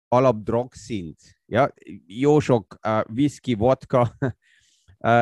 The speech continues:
vagy bármi erős anyag, ami ebbe segít. És az év elején már volt az a szituációnk, amikor láttuk, hogy, hogy, hogy azt lehet csak mondani, hogy ilyen management by meme.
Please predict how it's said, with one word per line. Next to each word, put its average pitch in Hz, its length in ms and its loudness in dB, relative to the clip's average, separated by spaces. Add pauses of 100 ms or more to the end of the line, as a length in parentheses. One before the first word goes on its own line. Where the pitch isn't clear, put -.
vagy 113 180 0
bármi 117 540 0
erős 107 640 -4 (420)
anyag, 110 580 -4 (840)
ami 113 140 -8
ebbe 117 160 -6
segít. 113 640 -8 (500)
És 98 100 -14
az 95 100 -10
év 135 200 -4
elején 127 320 0
már 113 280 -4
volt 127 220 -12
az 123 100 -6
a 120 80 -8
szituációnk, 113 800 -8
amikor 98 500 -6 (1040)
láttuk, 120 560 0
hogy, 120 340 -2
hogy, 120 280 -4
hogy - 220 -10 (960)
azt 143 100 -2
lehet 156 180 -6
csak 123 140 -6
mondani, 143 360 -2
hogy 127 120 0
ilyen 123 260 -2
management 127 640 0
by 117 200 2
meme. 120 380 -4